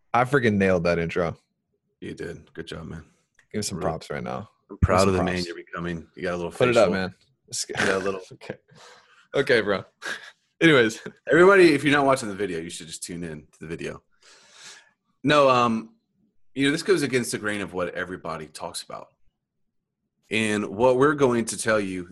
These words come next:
Speaker 2: in this episode of the podcast, um, it could potentially hurt us revenue-wise. 'Cause we're gonna tell you to do something that's in your best interest.
Speaker 1: Uh-oh.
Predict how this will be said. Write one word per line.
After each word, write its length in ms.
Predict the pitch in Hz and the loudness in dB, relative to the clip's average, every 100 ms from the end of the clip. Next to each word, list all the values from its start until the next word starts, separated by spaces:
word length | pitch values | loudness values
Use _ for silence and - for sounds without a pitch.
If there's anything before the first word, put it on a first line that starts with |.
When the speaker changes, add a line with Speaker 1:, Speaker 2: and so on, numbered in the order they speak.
| _ | _
Speaker 2:
in 160 | 92 95 | -12 -10
this 160 | 98 | -6
episode 360 | 104 90 98 87 | -8 -6 -6 -6
of 60 | |
the 60 | 80 | -8
podcast, 640 | - 92 - 90 78 - - _ _ _ _ - | -6 -6 -4 -8 -6 -10 -12 _ _ _ _ -6
um, 460 | 90 85 80 78 _ _ _ | -4 -4 -6 -12 _ _ _
it 120 | 113 | -6
could 200 | 117 147 147 | -2 -2 -2
potentially 500 | 165 - 107 127 110 | -6 -6 -6 -6 -6
hurt 220 | 92 92 | -6 -8
us 140 | 98 | -8
revenue-wise. 680 | 107 123 101 92 - - - _ _ _ _ _ _ _ _ _ _ _ _ _ _ _ _ | -10 -8 -10 -12 -16 -18 -20 _ _ _ _ _ _ _ _ _ _ _ _ _ _ _ _
'Cause 160 | 104 98 | -12 -10
we're 100 | 110 | -6
gonna 140 | 113 | -6
tell 160 | - 107 | -6 -6
you 120 | 104 | -6
to 60 | 92 | -8
do 380 | 98 113 104 - | -8 -6 -8 -8
something 380 | - 85 90 | -10 -8 -10
that's 220 | 87 85 - | -10 -10 -12
in 200 | 87 85 | -12 -10
your 220 | 87 92 | -8 -8
best 400 | - 85 - - | -8 -8 -10 -12
interest. 540 | 101 - - - - _ _ _ _ _ _ _ _ _ _ _ _ _ _ _ _ _ _ _ | -14 -14 -14 -14 -16 _ _ _ _ _ _ _ _ _ _ _ _ _ _ _ _ _ _ _
Speaker 1:
Uh-oh. 340 | 127 98 95 | 2 4 2